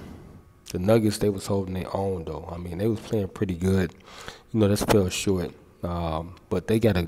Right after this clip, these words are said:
they, they, they got a good chemistry already, uh, with the acquisition of Reggie Jackson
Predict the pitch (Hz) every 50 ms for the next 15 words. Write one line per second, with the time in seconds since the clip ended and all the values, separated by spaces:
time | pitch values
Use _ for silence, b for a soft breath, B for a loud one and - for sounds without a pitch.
0 | - - - 120 151 - - - 123 123 - - 160 170 147 135 127 110 107 131
1 | 110 - - - 117 101 90 - - - 85 85 90 92 95 87 82 90 90 80
2 | 80 - B B B B B B B B - 82 85 87 87 85 85 85 92 85
3 | - 90 92 98 95 - 95 85 90 98 95 - - 95 90 87 82 82 80 82
4 | 98 98 - 92 82 82 95 95 95 92 - - 90 87 90